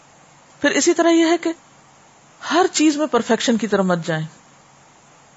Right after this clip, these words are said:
پھر اسی طرح اپنے اوپر جبر کرنا سیکھیں، کچھ کام اپنے سے کرانا سیکھیں۔ جب تک آپ اپنے آپ سے خود کام نہیں کرا سکیں گے، آپ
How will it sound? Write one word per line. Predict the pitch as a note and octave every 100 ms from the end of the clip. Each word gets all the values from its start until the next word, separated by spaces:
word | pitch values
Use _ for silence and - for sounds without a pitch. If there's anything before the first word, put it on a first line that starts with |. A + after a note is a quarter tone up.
| _ _ _ -
پھر | C#4 C#4
اسی | B3 D4
طرح | D4+ D4 D4+ D#4+ _ _ _ _ _ _ _ _ _ _
اپنے | B3 - C#4
اوپر | C#4 D4 A3+
جبر | G3 F#3
کرنا | F#3+ F#3+ F3
سیکھیں، | E3+ E3+ - - - _ _ _ _
کچھ | C#4+ - -
کام | A3+ B3 C4+
اپنے | A#3 C4
سے | D4
کرانا | C#4 G3 F#3 G3
سیکھیں۔ | - E3+ F#3+
جب | F3 B3 -
تک | D#4+ D#4 -
آپ | A#3 C#4 C#4
اپنے | B3+ C4+
آپ | C#4
سے | C#4
خود | B3+ F4+ D#4+
کام | D4+ C#4
نہیں | C#4 C#4
کرا | B3 A#3
سکیں | A#3 A#3+ B3
گے، | A#3
آپ | G#3+